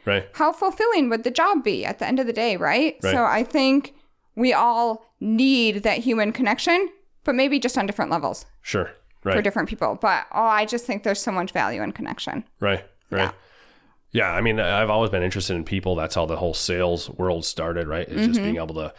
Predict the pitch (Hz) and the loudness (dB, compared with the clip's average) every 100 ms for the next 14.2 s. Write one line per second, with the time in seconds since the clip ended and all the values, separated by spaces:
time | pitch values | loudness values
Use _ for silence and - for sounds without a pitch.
0 | - - - - - 90 110 113 - 107 | -18 -20 -20 -12 -4 0 0 0 0 -2
1 | 104 - - _ _ _ _ - - 87 | -2 -6 -20 _ _ _ _ -20 -8 -2
2 | 104 104 95 - 98 87 80 - 117 - | -2 0 -4 -2 -4 -4 -4 -2 -2 -2
3 | - 90 82 92 107 - - - - - | -2 -2 0 2 2 0 -4 -8 -14 -14
4 | - 85 82 76 71 - - _ _ - | -4 0 0 -2 -8 -18 -20 _ _ -20
5 | - _ - 98 90 - - _ _ _ | -20 _ -6 -4 -4 -6 -14 _ _ _
6 | _ _ _ _ _ _ _ - 120 104 | _ _ _ _ _ _ _ -4 -2 0
7 | 117 135 131 113 95 101 101 123 120 87 | 0 0 0 0 -2 -2 -2 0 0 -2
8 | 73 90 107 117 101 87 80 - - 131 | -2 -2 0 0 0 -2 -2 -8 -6 -2
9 | 185 - 90 - 95 80 80 90 82 80 | 0 0 -4 -2 -2 -2 -2 -2 -4 -6
10 | 95 - 73 82 - 95 92 104 95 87 | -6 -6 -8 -8 -6 -4 -4 -4 -2 -2
11 | 95 85 80 85 101 95 - - - - | -2 -2 -4 -2 -2 -2 -4 -6 -8 -8
12 | - - - 82 92 92 82 82 98 92 | -4 -2 0 0 0 0 0 0 0 2
13 | 92 90 85 90 92 78 80 87 85 92 | 0 0 -2 0 0 -2 -4 -2 0 0
14 | 98 - | 0 -4